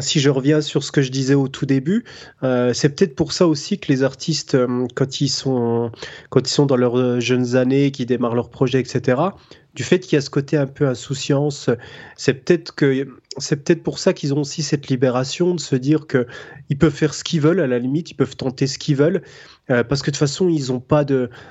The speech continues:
ils ont pas de responsabilité très poussée à ces, à ces âges-là, et du coup, ils peuvent, ils, ils peuvent se prendre un bide, au pire, ils s'en tapent, ils referont un autre album plus tard, et cetera. Il y a pas de, voilà, il y a pas d'enjeu,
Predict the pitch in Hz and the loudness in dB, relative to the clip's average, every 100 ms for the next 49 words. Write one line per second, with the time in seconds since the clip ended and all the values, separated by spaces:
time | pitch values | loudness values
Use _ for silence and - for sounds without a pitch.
0 | - 131 123 123 151 135 - 139 147 127 | -6 0 0 2 0 0 -4 -4 -2 -2
1 | 131 127 139 - 139 147 139 160 156 131 | -2 -2 0 0 -2 -2 0 2 2 2
2 | - 123 123 131 123 135 120 120 117 160 | 0 0 0 -2 -4 -2 2 2 2 0
3 | 196 - - - 127 131 196 160 147 135 | 0 -8 -20 -4 -2 0 2 2 2 4
4 | 143 135 - - 143 139 - 160 202 202 | 0 -2 -14 -6 -4 -4 -4 0 2 2
5 | - 165 - 170 143 151 151 160 185 139 | 0 -2 -2 -2 0 0 0 -2 0 -2
6 | - - 160 120 120 117 - 131 135 202 | -2 0 0 2 -2 -4 -2 0 2 0
7 | 135 123 117 113 - 123 113 127 123 123 | 0 -2 -2 -6 -6 -4 0 0 0 -2
8 | 123 127 123 131 127 127 117 135 131 127 | 0 0 0 -2 -2 -6 0 0 0 -4
9 | 120 151 185 143 165 156 143 - - 151 | -2 0 2 2 0 -2 -4 -16 -2 2
10 | 175 147 143 175 170 175 151 165 185 | 4 2 0 0 0 0 0 2 2